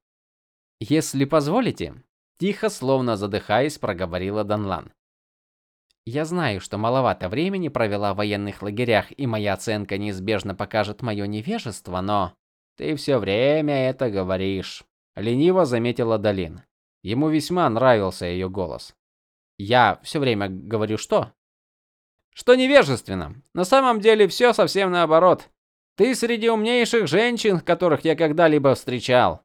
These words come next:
Она поколебалась, на миг показавшись странно раздражённой. Потом улыбнулась. Не следует говорить такое,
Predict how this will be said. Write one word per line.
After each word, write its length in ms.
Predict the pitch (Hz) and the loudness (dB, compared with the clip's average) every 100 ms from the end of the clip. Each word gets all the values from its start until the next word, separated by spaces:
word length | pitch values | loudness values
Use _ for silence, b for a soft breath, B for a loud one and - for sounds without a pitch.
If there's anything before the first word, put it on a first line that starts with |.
| _ _ - | _ _ -8
Она 260 | 92 131 | -2 0
поколебалась, 760 | 147 160 180 175 147 104 90 - | 0 0 0 4 6 6 4 -4
на 100 | 95 | -6
миг 200 | 123 139 | -6 -4
показавшись 600 | 151 147 107 113 107 117 | -4 -2 0 0 0 -6
странно 360 | - 110 95 98 | -2 -2 0 0
раздражённой. 840 | 98 113 135 123 101 82 - - _ _ | -2 0 0 0 -2 -6 -14 -20 _ _
Потом 340 | 87 90 107 123 | -12 -6 -4 -2
улыбнулась. 680 | 131 117 110 87 60 - - _ _ _ | -4 -4 -4 -6 -8 -14 -20 _ _ _
Не 180 | 156 156 | -6 -6
следует 640 | - 113 120 131 170 165 | -4 -4 -2 -2 -4 -6
говорить 560 | 131 104 98 98 95 - | -4 -2 -2 -2 -6 -8
такое, 720 | 104 95 104 90 90 92 107 | -8 -6 -4 -2 -2 -6 -10